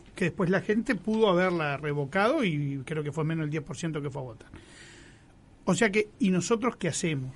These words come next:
Cumplimos la ley, porque las leyes están hechas para cumplir. Y puedo transmitir,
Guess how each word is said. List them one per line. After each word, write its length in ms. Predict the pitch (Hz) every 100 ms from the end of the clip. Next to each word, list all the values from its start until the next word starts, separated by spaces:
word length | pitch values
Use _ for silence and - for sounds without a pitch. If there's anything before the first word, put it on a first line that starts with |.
| - - -
Cumplimos 680 | 175 151 208 208 190 151 156
la 120 | 131
ley, 200 | 123 104 - - - - - -
porque 240 | 160 143
las 160 | 165 151
leyes 320 | 180 180 190
están 280 | 175 175 165
hechas 220 | 151 160
para 200 | - 160
cumplir. 380 | 135 127 139 123 - - - - - - - -
Y 160 | 196 165
puedo 300 | - 220 226
transmitir, 600 | 226 220 226 - 240